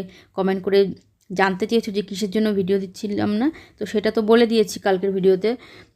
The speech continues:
তো তোমাকে অনেক অনেক ভালোবাসা, অনেক ধন্যবাদ তোমাকে, তুমি আমার খোঁজ নিয়েছো বলে। আর একজন হচ্ছে Life of সদীপের সাথী,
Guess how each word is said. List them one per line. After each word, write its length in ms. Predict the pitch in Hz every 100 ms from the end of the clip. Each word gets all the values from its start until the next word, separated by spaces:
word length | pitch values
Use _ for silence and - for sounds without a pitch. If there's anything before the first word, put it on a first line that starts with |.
| -
তো 160 | 196 190
তোমাকে 480 | 196 196 196 226 -
অনেক 320 | 190 196 202
অনেক 260 | 196 196 196
ভালোবাসা, 500 | 185 180 180 190 233
অনেক 220 | 202 196
ধন্যবাদ 420 | 185 180 180 196 -
তোমাকে, 280 | 180 175 190
তুমি 180 | 185 180
আমার 180 | 180
খোঁজ 260 | 180 175 180
নিয়েছো 260 | 180 180 180
বলে। 220 | 214 - _ -
আর 140 | 180
একজন 300 | 175 175 190
হচ্ছে 340 | 185 - 302 320 - - - 185
Life 220 | 180 185
of 160 | 190
সদীপের 540 | 185 190 180 190 226 269 294 _ _ _ _ _ _ -
সাথী, 480 | - 190 185 233